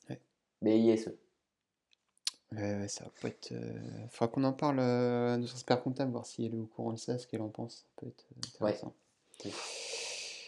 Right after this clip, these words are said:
Speaker 1: Bon, bah, vamos.
Speaker 2: Merci de nous avoir écoutés jusqu'au bout si t'es toujours là.
Speaker 1: Ouais.
Speaker 2: Hésite pas à laisser un commentaire,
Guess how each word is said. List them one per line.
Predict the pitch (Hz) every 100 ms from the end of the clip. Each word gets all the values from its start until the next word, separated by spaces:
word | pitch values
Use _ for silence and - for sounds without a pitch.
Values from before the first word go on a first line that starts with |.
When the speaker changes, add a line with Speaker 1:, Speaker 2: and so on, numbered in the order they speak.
| - - - -
Speaker 1:
Bon, | 139
bah, | 156
vamos. | 131 127 190 220 - -
Speaker 2:
Merci | 208 202
de |
nous | 196 175
avoir | 185 185
écoutés | 170 175 175
jusqu'au | 165 -
bout | 151 170
si | -
t'es | 131 127
toujours | 123 117
là. | 107 101 123
Speaker 1:
Ouais. | 110 147 - - _ _ - _ _ -
Speaker 2:
Hésite | 131 143 139
pas | 147
à |
laisser | 143 139
un | 127
commentaire, | 123 123 117 110 113 147